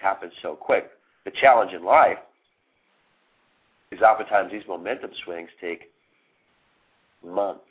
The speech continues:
some cases years. So it's harder to deal with that. But what I want you to do is dig down deep and, and, and understand that if adversity hits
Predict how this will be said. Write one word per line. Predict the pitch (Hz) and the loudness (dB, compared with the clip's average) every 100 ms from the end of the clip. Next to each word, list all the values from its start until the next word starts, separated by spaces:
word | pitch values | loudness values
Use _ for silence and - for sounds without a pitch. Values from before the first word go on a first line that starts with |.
| - _ _ _ _ _ | -20 _ _ _ _ _
some | 135 - | -12 -8
cases | 104 113 98 - | -8 -8 -10 -16
years. | 80 101 143 - - - - _ _ _ _ _ _ _ _ _ _ _ _ _ _ _ _ _ - - - - | -10 -6 -6 -6 -14 -20 -20 _ _ _ _ _ _ _ _ _ _ _ _ _ _ _ _ _ -20 -20 -20 -2
So | 123 | 0
it's | 104 | 0
harder | - 120 123 110 | 2 4 4 2
to | 90 82 | -4 -10
deal | 110 127 | -4 -2
with | 85 - | -2 -6
that. | - - | -10 -6
But | 104 | -2
what | 101 101 | 4 6
I | 95 | 6
want | 113 151 143 | 4 2 2
you | 110 | -6
to | |
do | 95 90 | -6 -8
is | 85 | -6
dig | 107 95 | -6 -6
down | 98 87 85 | -8 -8 -10
deep | 117 - | -12 -12
and, | 87 _ | -20 _
and, | 87 - | -20 -20
and | 87 - | -14 0
understand | 113 104 92 - 117 101 | 0 0 -4 -2 0 0
that | - - | -4 -4
if | 127 | -4
adversity | 92 90 110 117 101 85 - | -4 -2 0 0 -4 -12 -8
hits | 113 | -8